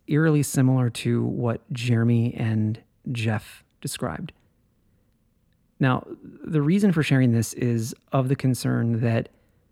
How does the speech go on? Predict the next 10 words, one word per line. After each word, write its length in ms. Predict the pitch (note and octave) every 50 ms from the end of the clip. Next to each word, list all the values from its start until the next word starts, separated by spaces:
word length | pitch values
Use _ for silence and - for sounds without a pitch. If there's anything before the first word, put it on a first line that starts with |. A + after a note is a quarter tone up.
| _ _ _ _ _ - -
this 220 | B2+ C3+ B2+ -
conduct 560 | - - D3+ D3 C#3 C#3+ C#3+ C3+ C3 - - -
wasn't 520 | - - B2+ B2 B2+ B2+ B2 C#3 C#3+ - -
limited 440 | C3 B2+ B2+ B2+ A#2+ - B2+ B2+ A#2+
to 80 | - B2
November 360 | A#2+ A#2 A#2 A#2 A2+ A2+ A2+
of 80 | A2 A2
two 140 | - - A2
thousand 320 | A2 G#2+ G#2+ - - A2+
two. 240 | A2+ - - - E3